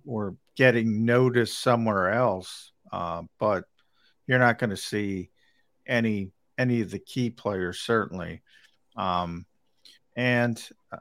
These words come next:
yeah, it'd be nice to get to September tenth, but got a few more steps before we get there. But this was the last fully open practice of the year. Um, everything sort of shifts to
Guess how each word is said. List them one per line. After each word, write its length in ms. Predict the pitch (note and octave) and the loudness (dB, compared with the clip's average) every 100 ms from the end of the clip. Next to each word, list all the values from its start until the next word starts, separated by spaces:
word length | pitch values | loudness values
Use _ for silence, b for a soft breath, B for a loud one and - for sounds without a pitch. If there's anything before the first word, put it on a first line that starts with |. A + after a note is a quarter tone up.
| - - | -18 -12
yeah, 220 | A#2+ F#2+ - _ - | -6 -4 -6 _ -8
it'd 180 | A#2+ | -8
be 80 | - | -4
nice 360 | A#2+ A#2+ A2+ - | 0 2 0 -4
to 100 | G#2 | -4
get 200 | G#2+ G#2 | -4 -4
to 60 | G2+ | -8
September 580 | - G#2+ - G#2+ F#2+ F2 | -6 -6 -2 -4 -4 -8
tenth, 400 | - G#2 F#2+ - | -6 -6 -6 -10
but 220 | - F2 - _ _ _ _ _ _ _ _ _ _ | -6 -6 -8 _ _ _ _ _ _ _ _ _ _
got 160 | - C3+ | 2 4
a 40 | |
few 260 | B2+ - G3+ | 4 0 2
more 240 | F3+ D#3 | 6 6
steps 520 | C3+ - C#3+ C3+ C3+ - | 4 6 8 8 6 -6
before 480 | - A#2 - C3+ C3+ | -2 -2 0 6 6
we 200 | B2 A#2+ | 6 0
get 340 | G#2+ B2+ A#2+ - | 4 6 6 6
there. 360 | A#2+ A#2 A#2 | 6 8 6
But 200 | A2+ A#2+ - | 4 0 2
this 220 | D3+ - | 0 0
was 200 | D3 - | -4 -2
the 80 | B2+ | 0
last 680 | A#2 B2+ C#3+ D3 C3+ - - _ _ _ | 4 8 10 8 6 0 -14 _ _ _
fully 360 | C#3+ C3+ C3 - | 2 2 0 0
open 360 | C3 C3 C3 A2 | 2 2 0 0
practice 640 | - A#2+ A#2 - G#2 - | 6 6 6 0 -10 -8
of 100 | G2 | -8
the 100 | F2+ | -10
year. 600 | F2+ A#2 C#3 C3+ C3 A#2 _ _ - | -6 -2 2 4 2 0 _ _ -12
Um, 400 | F2 F2 E2+ F2 _ | -10 -8 -10 -14 _
everything 600 | A2 G#2 G#2 - A2 G2 - - | -10 -8 -8 -6 -6 -6 -12 -20
sort 340 | - - A2+ | -8 -2 -2
of 100 | F#2+ - | -4 -8
shifts 680 | - - B2+ A2+ - - - | -10 0 0 0 -4 -16 -10
to 300 | A2 F2+ F2 | -6 -6 -8